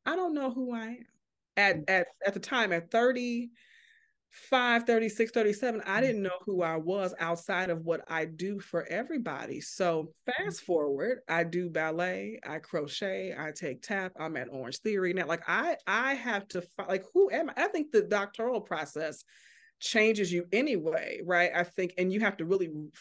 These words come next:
Speaker 1: refine who you are, because the academy, that's a whole nother blog for another, <laughs>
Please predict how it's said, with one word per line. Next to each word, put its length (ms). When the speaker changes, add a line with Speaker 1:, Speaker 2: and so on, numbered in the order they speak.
Speaker 1:
refine 760
who 240
you 220
are, 240
because 280
the 120
academy, 560
that's 180
a 40
whole 140
nother 220
blog 360
for 120
another, 200
<laughs> 0